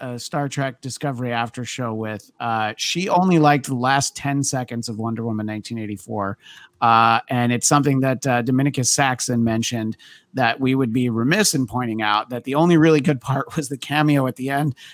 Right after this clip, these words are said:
And, uh, I think people that didn't like the movie did think that was a really cool reveal, uh, that we got to see Linda Carter, who, of course, was T V's Wonder Woman, uh, in the seventies. Very cool that we got to see her.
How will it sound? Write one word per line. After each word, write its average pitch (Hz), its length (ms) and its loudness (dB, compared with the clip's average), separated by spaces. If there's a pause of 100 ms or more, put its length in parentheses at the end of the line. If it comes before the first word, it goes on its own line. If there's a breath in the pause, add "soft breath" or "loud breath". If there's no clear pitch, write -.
(120 loud breath)
And, 156 300 4
uh, 156 460 4
I 147 160 2
think 175 200 0
people 185 220 0
that 175 120 -2
didn't 180 240 0
like 165 200 2
the 170 80 4
movie 170 280 6
did 156 300 2
think 175 180 0
that 160 220 2
was 156 100 0
a 151 80 2
really 147 240 2
cool 143 300 -2
reveal, 147 600 0 (580)
uh, 139 260 -2
that 143 140 -6
we 139 100 -4
got 147 200 2
to 147 60 -4
see 160 220 -2
Linda 147 200 2
Carter, 147 560 4
who, 147 280 -4
of 135 100 -6
course, 131 340 -6
was 139 520 -6 (340)
T 156 240 -2
V's 147 280 2
Wonder 135 280 0
Woman, 127 420 -2
uh, 117 220 -4
in 123 140 -2
the 120 80 0
seventies. 147 600 2 (320 soft breath)
Very 170 280 0
cool 165 300 2
that 156 120 0
we 151 100 0
got 139 240 2
to 135 80 -4
see 143 300 0
her. 135 340 -2